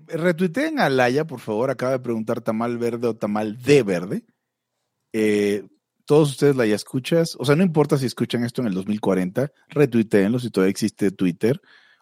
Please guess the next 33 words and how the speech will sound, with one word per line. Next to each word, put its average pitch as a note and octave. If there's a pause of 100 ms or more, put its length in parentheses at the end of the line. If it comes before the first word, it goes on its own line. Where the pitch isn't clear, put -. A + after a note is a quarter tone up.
o G#2+
si, G#2
si G#2
ya G2
se A2+
llama, G2
se A2
llama G2+
Z, A2+
no C3+
sé, C3+
se A#2+
llama G2+
otra G#2+
letra, F#2+ (760)
eh, A2 (100)
para A#2
que, G#2+
para A#2
que A#2+
nos A2+
pongamos B2+
de B2
acuerdo A2+
de A2
una G#2+
vez, - (840)
este, E2+
de G#2
una G#2+
vez F#2+
por F2
todas. -